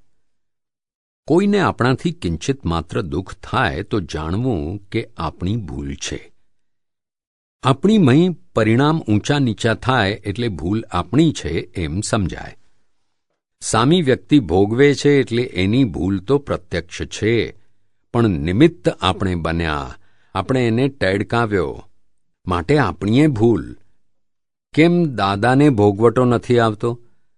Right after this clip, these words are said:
કારણ કે એમની એકેય ભૂલ રહી નથી.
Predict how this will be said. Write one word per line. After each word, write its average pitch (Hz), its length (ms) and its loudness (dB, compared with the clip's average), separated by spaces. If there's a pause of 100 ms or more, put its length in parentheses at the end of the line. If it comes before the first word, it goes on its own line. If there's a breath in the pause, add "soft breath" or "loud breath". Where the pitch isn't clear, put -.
(140)
કારણ 65 300 -4
કે 127 180 -2
એમની 123 440 2
એકેય 123 360 0
ભૂલ 123 360 0
રહી 113 260 0
નથી. 95 480 -2